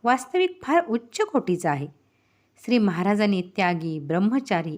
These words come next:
उच्च आध्यात्मिक अधिकार संपन्न शिष्य घडवले, तसेच हजारो प्रापंचिक साधकही घडवले. श्री महाराजांचे आध्यात्मिक धोरण फार लोककल्याणाचे आहे. श्री महाराज म्हणतात,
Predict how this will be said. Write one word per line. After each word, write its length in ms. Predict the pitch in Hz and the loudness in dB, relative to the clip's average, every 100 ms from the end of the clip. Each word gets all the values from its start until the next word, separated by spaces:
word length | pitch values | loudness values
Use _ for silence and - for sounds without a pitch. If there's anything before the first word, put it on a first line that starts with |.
| - | -2
उच्च 340 | 285 285 - 302 | -2 -2 -6 -2
आध्यात्मिक 640 | 180 151 180 180 185 147 - | -2 -2 -2 -2 -4 -4 -8
अधिकार 480 | 170 175 - 233 285 | -6 -4 -2 -2 -2
संपन्न 600 | - 185 175 214 214 190 | -2 -4 -2 -2 -2 -4
शिष्य 420 | - 277 294 370 302 | -4 -4 -2 -2 0
घडवले, 440 | 196 170 160 135 - _ _ _ _ _ _ - | 0 0 0 -4 -8 _ _ _ _ _ _ -4
तसेच 360 | 190 185 233 - | -4 0 -4 -4
हजारो 520 | - 156 151 190 226 | -6 -4 0 0 0
प्रापंचिक 800 | 220 - 151 147 202 208 208 240 | -2 -2 -2 -2 -2 -2 -2 -6
साधकही 800 | - - 151 147 226 247 196 190 302 | -8 -4 -2 0 0 0 -2 -2 0
घडवले. 420 | 233 139 139 143 - _ _ _ _ _ _ _ _ _ - | 0 0 -4 -8 -14 _ _ _ _ _ _ _ _ _ -6
श्री 140 | 330 349 | 2 4
महाराजांचे 580 | 349 339 320 330 320 | 4 4 2 2 2
आध्यात्मिक 640 | 285 208 233 269 277 269 190 | 2 2 2 2 2 -2 0
धोरण 360 | 185 214 185 180 | 0 0 -2 -6
फार 200 | - 262 | -2 -2
लोककल्याणाचे 1040 | 233 190 226 247 254 190 175 214 269 277 170 | 0 0 0 -2 -4 -2 0 0 -2 -2 -4
आहे. 240 | 135 - _ _ _ _ _ _ | -4 -10 _ _ _ _ _ _
श्री 160 | - 190 | -6 -2
महाराज 440 | 170 147 165 175 | -2 -2 -4 -2
म्हणतात, 400 | 175 160 147 165 | -4 -4 -4 -4